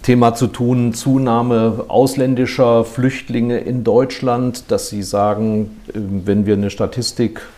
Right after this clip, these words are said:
machen, wer mit Messer angetroffen worden ist, dann tauchen darin Menschen, die aus anderen Ländern her geflohen sind oder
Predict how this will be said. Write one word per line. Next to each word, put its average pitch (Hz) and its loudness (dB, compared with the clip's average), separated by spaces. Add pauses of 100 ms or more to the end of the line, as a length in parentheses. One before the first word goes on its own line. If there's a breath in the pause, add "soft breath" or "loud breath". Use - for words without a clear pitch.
machen, 110 0 (160)
wer 110 2
mit 107 0
Messer 107 -2
angetroffen 110 -6
worden 104 -2
ist, 107 -8
dann 95 -4 (340 loud breath)
tauchen 110 0
darin 104 0
Menschen, 98 -4 (680 loud breath)
die 110 0
aus 101 2
anderen 101 0
Ländern 98 0 (380)
her 104 0
geflohen 117 0
sind 113 0
oder 92 0